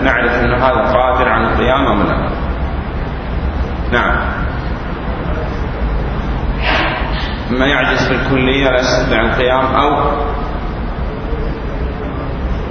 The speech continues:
يقوم لكن من شدة ما يجد من الألم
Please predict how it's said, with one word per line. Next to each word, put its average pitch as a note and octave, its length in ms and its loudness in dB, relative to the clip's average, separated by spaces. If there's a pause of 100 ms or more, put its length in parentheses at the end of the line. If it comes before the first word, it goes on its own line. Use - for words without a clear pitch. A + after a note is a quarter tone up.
(420)
يقوم C#3 540 4
لكن A#2+ 320 2
من B2 120 2
شدة C#3 440 2 (500)
ما A#2+ 460 2
يجد C3 460 4
من B2+ 80 4
الألم C#3 460 2